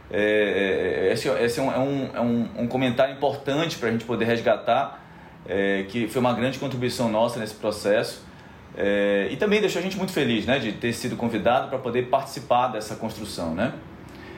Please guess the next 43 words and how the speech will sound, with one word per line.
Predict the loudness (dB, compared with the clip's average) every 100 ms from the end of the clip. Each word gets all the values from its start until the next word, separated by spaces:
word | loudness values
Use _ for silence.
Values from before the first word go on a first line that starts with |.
| -10 0
Aí, | 0
sobre | 2 2 4
essa | 2 0 -4
questão | -2 0 0 4
da, | 4 4 2
de | 0 -2 0
outros, | 0 0 -2 -2 -4 -10 -10
de | -8
expansão, | -2 -2 0 2 0 0 -6 -16 -18 -6
não, | 0 0
com | 2
certeza, | 2 2 4 4 4 2 0 2
é, | 4 4 4 0 -4
os | 0
nossos | 0 0 0
produtos | 0 0 -4 -2
são | -2
feitos | 0 0 0
pra, | 2 2 2
pro | -4 -6 -2
mundo, | 0 0 -2 -6 -16 -20 -20 -18 -2
né? | 0
Os | 0 0
Estados | 2 2
Unidos | 0 -2 2
é | 0
porque | 0 -2 -2
a |
gente | -2 -2
tem | 0 0 -2 -14 -20 -18 0
a, | 4 4 2 2 0 -6 -14 -16 -4
a | -2
facilidade | 0 0 0 0 2
logística | 2 2 0 -2 -2 -4 -2 -2 -2 -14 -20 -20 -18 0
através | 0 2 2 4 2 0
do, | -2 -2
do | 0
nosso | 0 0 0
sócio | -2 -2
João, | 0 0 0
que | 0
mora | 2 2 4 2
lá, | 2 2 -2